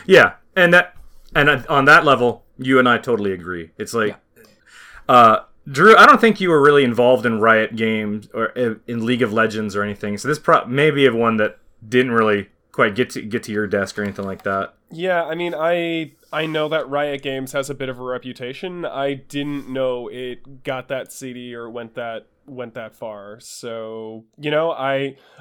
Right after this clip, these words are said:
Speaker 3: I'll put it like this. I had no interest in playing League of Legends before, and I got no interest now. That's, uh,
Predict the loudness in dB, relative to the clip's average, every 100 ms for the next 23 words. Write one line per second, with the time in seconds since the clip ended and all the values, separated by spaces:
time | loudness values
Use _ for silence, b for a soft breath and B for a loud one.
0 | -4 0 0 0 -2 -4 -4 -2 0 0
1 | 2 0 -2 -4 -4 -4 -8 -8 -6 -4
2 | -2 -4 -4 -2 -2 -4 -8 -8 -6 -4
3 | -2 -2 -2 -2 -4 -4 -2 -4 -4 -8
4 | -4 -2 -2 -4 -4 -6 -8 -10 -8 -6
5 | -6 -4